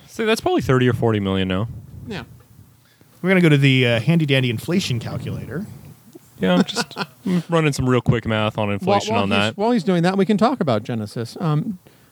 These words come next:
Speaker 2: uh, if you like Arnold and you like Arnold humor, you will find the Arnold moments of this, in this film very, very good.
Speaker 3: You know what? Congratulations. That actually, Des, you pulled, you pulled Jaws out on this.
Speaker 2: Mm-hmm.
Speaker 3: Nine million dollars in nineteen seventy-five has the same power, buying power as thirty-nine point seven million.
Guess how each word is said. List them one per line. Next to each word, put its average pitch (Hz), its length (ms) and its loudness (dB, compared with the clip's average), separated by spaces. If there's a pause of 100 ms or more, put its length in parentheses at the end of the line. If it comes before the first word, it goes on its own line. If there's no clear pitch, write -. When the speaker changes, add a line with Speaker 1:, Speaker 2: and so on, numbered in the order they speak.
(300)
Speaker 2:
uh, - 60 -6 (140)
if 185 300 4
you 185 160 6
like 165 300 4
Arnold 175 440 0 (140)
and 156 160 -4
you 147 80 -2
like 147 240 2
Arnold 156 260 -6
humor, 175 360 -4 (300)
you 151 140 4
will 151 80 2
find 180 300 0
the 170 100 -2
Arnold 196 360 0
moments 127 320 0
of 120 100 -6
this, 123 180 -2
in 143 140 0
this 131 140 0
film 139 280 2 (300)
very, 120 240 2
very 143 200 4
good. 269 300 2 (300)
Speaker 3:
You 165 140 -4
know 190 120 0
what? 214 280 4 (880)
Congratulations. 202 840 0
That 151 160 2
actually, 160 400 0
Des, 160 240 0 (240)
you 160 160 0
pulled, 180 360 2
you 165 100 2
pulled 180 220 0
Jaws 156 400 2
out 139 220 0
on 131 200 -2
this. 147 240 -2
Speaker 2:
Mm-hmm. - 460 -12
Speaker 3:
Nine 202 300 2
million 202 320 0
dollars 147 380 0
in 139 80 -4
nineteen 156 320 -2
seventy-five 147 600 -2
has 123 140 -4
the 131 60 -10
same 165 340 -2
power, 139 720 0
buying 147 340 2
power 135 320 2
as 131 160 -4
thirty-nine 170 500 2
point 143 300 0
seven 147 500 -2
million. 139 220 0